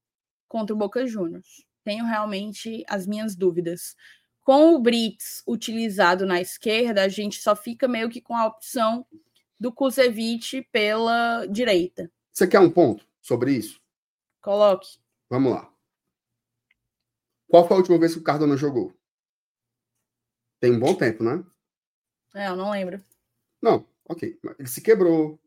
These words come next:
Speaker 2: passou um tempo fora. Aí, quando ele voltou, sentiu um desconforto. Pá, pá, pá, pá.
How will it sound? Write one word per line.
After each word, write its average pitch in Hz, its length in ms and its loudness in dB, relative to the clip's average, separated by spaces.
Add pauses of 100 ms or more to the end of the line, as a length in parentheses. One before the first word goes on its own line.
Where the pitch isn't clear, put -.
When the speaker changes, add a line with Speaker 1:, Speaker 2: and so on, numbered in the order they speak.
Speaker 2:
passou 117 260 -6
um 120 100 -4
tempo 135 200 -8
fora. 131 600 0 (300)
Aí, 147 160 0
quando 175 180 2
ele 170 120 4
voltou, 165 480 0
sentiu 143 320 -8
um 120 60 -4
desconforto. 147 680 -6
Pá, 143 100 -10
pá, 135 120 -12
pá, 147 100 -12
pá. 147 180 -14